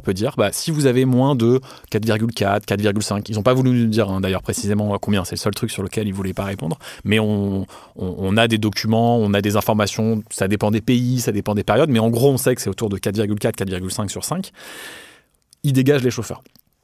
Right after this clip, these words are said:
Euh, donc nous, on a consulté des S M S de chauffeurs qui reçoivent, euh, « Vous avez été désactivé, euh, définitivement de la plateforme parce que votre moyenne est restée en dessous de quatre virgule quatre. » Ce qui veut dire concrètement que quand on met quatre sur cinq à un chauffeur Uber,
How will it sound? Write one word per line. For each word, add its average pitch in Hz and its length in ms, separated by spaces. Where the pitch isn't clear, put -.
Euh, 92 640
donc 95 200
nous, 120 100
on 123 100
a 95 80
consulté 98 420
des 107 120
S 85 160
M 87 100
S 120 100
de - 80
chauffeurs - 380
qui - 80
reçoivent, 101 420
euh, « 90 140
Vous 95 180
avez 92 220
été 104 180
désactivé, 98 600
euh, 101 100
définitivement 107 560
de 107 40
la 104 60
plateforme 107 420
parce 104 200
que 117 260
votre 107 240
moyenne 110 300
est 120 40
restée 101 440
en 104 100
dessous - 160
de 123 120
quatre 101 220
virgule 98 320
quatre. » - 280
Ce - 100
qui - 140
veut 113 160
dire 113 320
concrètement 123 560
que - 80
quand 117 260
on 113 80
met 104 200
quatre - 560
sur - 240
cinq 110 320
à 90 60
un 90 60
chauffeur 98 380
Uber, 104 240